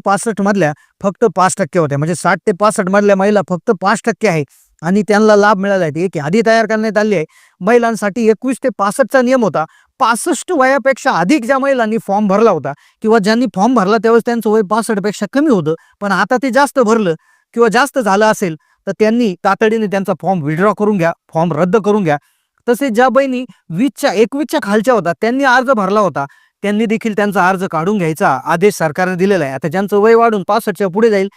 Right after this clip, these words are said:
त्या महिलांना अजिबात पैसे मिळणार नाही आणि ज्या बहिणींनी वय कमी असताना फॉर्म भरला होता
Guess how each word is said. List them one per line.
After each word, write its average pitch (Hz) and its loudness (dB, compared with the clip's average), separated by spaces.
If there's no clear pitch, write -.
त्या 240 2
महिलांना 240 2
अजिबात 254 0
पैसे 262 0
मिळणार 247 2
नाही 196 -2
आणि 214 0
ज्या 254 2
बहिणींनी 262 0
वय 240 4
कमी 254 0
असताना 262 0
फॉर्म 220 2
भरला 220 2
होता 156 -2